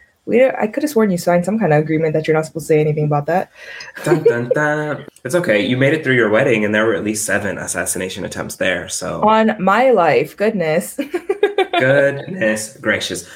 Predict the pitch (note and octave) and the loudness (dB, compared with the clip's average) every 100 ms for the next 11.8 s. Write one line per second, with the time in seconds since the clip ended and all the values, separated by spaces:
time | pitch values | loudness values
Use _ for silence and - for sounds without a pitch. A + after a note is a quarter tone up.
0 | - _ C#3+ D3 A#2+ G2+ G2 G#2+ A2+ G2 | -20 _ 0 2 2 2 -2 -2 0 0
1 | F#2 F2+ - F#2 F2+ F2 F#2 F#2 - F2+ | 0 -2 0 2 2 0 -2 -2 -2 -2
2 | E2+ F2 - _ _ _ _ - - G#2 | -2 -8 -16 _ _ _ _ -18 -4 -2
3 | G2 F#2 F#2+ F2 F2+ E2+ _ _ _ _ | 0 -2 -2 -2 -6 -12 _ _ _ _
4 | _ A3+ F3+ F3 F#3+ G3 F3+ E3 D3+ D3+ | _ -4 0 0 0 0 0 0 0 0
5 | D3+ D#3 - F3 F3 F3+ F#3 F#3+ C#3 E3 | 0 0 0 0 2 0 0 0 2 2
6 | C#3 D#3+ E3+ - - G#3 D#3 - D#3+ D3 | 2 2 0 2 0 2 0 2 2 2
7 | D3 - _ _ F3 D#3+ D#3 D#3 D#3+ D#3 | 0 -6 _ _ -6 -2 -4 -2 -2 0
8 | D#3 D#3 D3 D3+ - D#3 C#3 D3 D3 D#3+ | 2 2 0 -4 -4 -4 -4 -4 -6 -4
9 | D3+ D#3 - - - C#3+ F#3+ - _ - | -6 -6 -10 -10 -10 -8 -10 -12 _ -20
10 | - _ - _ D#3 C#3 A2 A2 G#2+ G2+ | -20 _ -20 _ -2 0 0 0 -2 0
11 | G2+ G2 G2 G2 G2 G2 G2 | 2 2 2 2 0 -2 -4